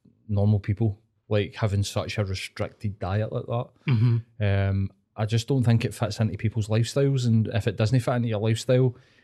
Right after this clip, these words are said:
Speaker 1: I don't think it's gonna work wonders for you. You know, you know what I'm saying? I, I really like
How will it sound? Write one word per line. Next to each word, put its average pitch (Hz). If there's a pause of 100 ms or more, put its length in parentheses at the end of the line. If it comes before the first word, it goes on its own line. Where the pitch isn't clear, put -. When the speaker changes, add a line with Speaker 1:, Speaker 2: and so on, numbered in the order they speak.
(680)
Speaker 1:
I 110
don't 123
think 131
it's 113
gonna 110
work 104
wonders 123
for 139
you. 147
You 135
know, 123
you 123
know 117
what 117
I'm 110
saying? 127 (600)
I, 139
I 143
really 190
like 147